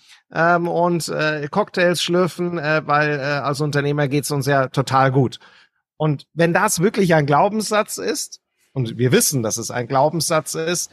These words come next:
denn wir hören es in den Umfragen immer wieder, dass die Monteure glauben, dass ungefähr dreißig Euro pro Stunde Gewinn gemacht wird. Ja, wenn das wirklich so wäre, dann ist es ja letztendlich egal, ob wir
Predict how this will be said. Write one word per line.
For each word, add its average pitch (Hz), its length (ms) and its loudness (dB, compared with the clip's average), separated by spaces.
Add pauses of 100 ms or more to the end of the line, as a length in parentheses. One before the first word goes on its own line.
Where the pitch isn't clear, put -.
(240)
denn 147 300 2
wir 147 340 0
hören 156 280 4
es 143 200 -4
in 139 100 -6
den 143 140 -6
Umfragen 151 420 -2
immer 160 240 0
wieder, 165 240 0
dass 151 160 -4
die 156 100 -8
Monteure 156 440 -2
glauben, 156 400 0
dass 151 160 -2
ungefähr 165 420 0
dreißig 156 560 2
Euro 175 360 2
pro 160 180 -4
Stunde 185 400 -6
Gewinn 196 340 -6
gemacht 120 460 -2
wird. 98 200 -8 (440)
Ja, 139 120 -4
wenn 165 140 -2
das 165 220 0
wirklich 185 340 2
so 143 160 0
wäre, 175 400 0 (300)
dann 147 120 2
ist 180 180 0
es 233 120 -4
ja 220 120 0
letztendlich 214 800 -6
egal, 185 600 2 (320)
ob 190 200 -2
wir 190 340 2